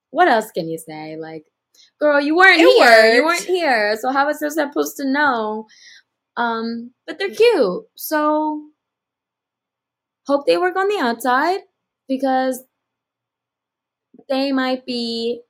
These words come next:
Speaker 1: out sooner than later as well. I totally
Speaker 2: I think
Speaker 1: agree.
Speaker 2: so too. I, I don't think that they're gonna be last,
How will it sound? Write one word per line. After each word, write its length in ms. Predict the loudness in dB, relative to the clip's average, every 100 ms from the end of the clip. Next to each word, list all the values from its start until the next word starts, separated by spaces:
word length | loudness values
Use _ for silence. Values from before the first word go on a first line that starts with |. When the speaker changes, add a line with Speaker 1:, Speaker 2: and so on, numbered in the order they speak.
| _
Speaker 1:
out 240 | -6 -6 -6
sooner 320 | -6 -6 -6
than 180 | -8 -8
later 500 | -6 -6 -8 -10 -16 _ _ _ _ _ _ _ _ _ _
as 160 | -8 -2
well. 120 | -2 2
I 160 | 0
totally 400 | 2 2 2 0
Speaker 2:
I 20 |
think 120 | 0 0
Speaker 1:
agree. 220 | -2 -2
Speaker 2:
so 60 | -4
too. 60 | -2
I, 200 | -2 -4 -10 _ -20 _ _ _ _ _ _ -6
I 160 | -2 0
don't 260 | -2 -4
think 180 | -4 -2
that 120 | -2
they're 140 | -4 -4
gonna 180 | -6
be 180 | -6 -4
last, 480 | -2 -2 -4 -8